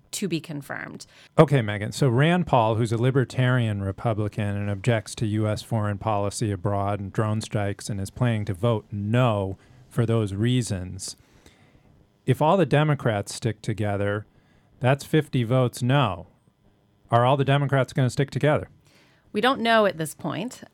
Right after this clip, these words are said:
Speaker 1: Pompeo is courting Democrats, particularly vulnerable Democrats, who voted for him last time, uh, like Senator Heidi Heitkamp, Senator Claire McCaskill, and, and others to, to try to get at least one Democratic vote.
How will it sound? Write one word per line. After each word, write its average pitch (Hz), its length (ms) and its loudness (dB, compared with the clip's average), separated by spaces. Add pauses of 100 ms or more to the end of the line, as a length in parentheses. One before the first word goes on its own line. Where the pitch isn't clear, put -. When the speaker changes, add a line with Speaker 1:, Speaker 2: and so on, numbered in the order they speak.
(220)
Speaker 1:
Pompeo 220 560 2
is 185 340 0
courting 196 800 0 (160)
Democrats, 185 640 2
particularly 180 500 -4
vulnerable 170 600 0
Democrats, 180 640 -2 (340)
who 202 180 0
voted 170 340 2
for 175 320 -2
him 180 400 -2
last 165 420 -6
time, 254 520 0
uh, 165 240 -4
like 160 160 -8
Senator 165 340 -4
Heidi 160 320 -6
Heitkamp, 240 640 -6 (340)
Senator 165 480 -4
Claire 151 240 -8
McCaskill, 240 920 -2 (380)
and, 185 180 -2
and 180 160 -2
others 170 460 0 (180)
to, 202 160 -4
to 196 180 -4
try 190 280 0
to 175 80 -2
get 165 200 0
at 170 160 -4
least 170 240 -4
one 151 640 -2
Democratic 151 600 -8
vote. 143 460 -6